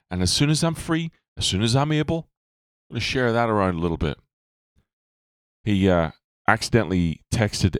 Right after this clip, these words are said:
a link to some porn to a female member of staff, which, along with the examples of the bullying, the sexism, the, the threats,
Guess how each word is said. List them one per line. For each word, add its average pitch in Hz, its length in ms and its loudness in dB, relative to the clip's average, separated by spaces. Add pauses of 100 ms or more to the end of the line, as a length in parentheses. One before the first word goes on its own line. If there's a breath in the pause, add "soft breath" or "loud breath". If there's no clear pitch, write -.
a 78 420 0
link 101 300 -2
to 92 100 0
some 80 200 -2
porn 101 560 0
to 82 200 0
a 76 60 4
female 87 400 0
member 80 300 0
of 69 100 -4
staff, 80 600 0 (720)
which, - 420 -6 (460 soft breath)
along 98 320 6
with 80 180 -2
the 85 120 2
examples 82 600 0
of 76 100 -8
the 80 80 -4
bullying, 95 560 4
the - 60 -14
sexism, 80 760 0
the, 67 300 -4
the - 80 -14
threats, - 560 0